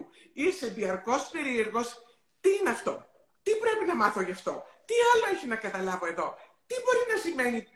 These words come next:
το τάδε, α, β, γ, δ; Και τι πρέπει εγώ τώρα να συμπεράνω για να πάω το μυαλό μου λίγο πιο πέρα; Έτσι ακριβώς δεν είσαι; Συμφωνείς;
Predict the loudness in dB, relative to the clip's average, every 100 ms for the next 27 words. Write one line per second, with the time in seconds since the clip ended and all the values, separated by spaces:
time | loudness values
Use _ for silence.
0 | _ 2 2 4 2 2 -4 -6 -4 -4
1 | -4 -8 -6 -6 -4 -4 -2 -4 -4 -8
2 | -12 -14 -20 _ -10 -8 -6 -6 -4 -4
3 | -2 -2 -2 0 -2 -2 -4 -4 -2 0
4 | 2 2 2 -2 -2 -10 -20 _ -4 -2
5 | 0 0 0 -4 -4 0 0 0 -4 -4
6 | -2 -2 -2 -2 -6 -6 -6 -2 -2 -2
7 | -10 -16 _ 2 2 4 -2 0 6 6
8 | 6 -2 0 -2 -2 -4 -4 -4 -4 -4
9 | -4 -6 -10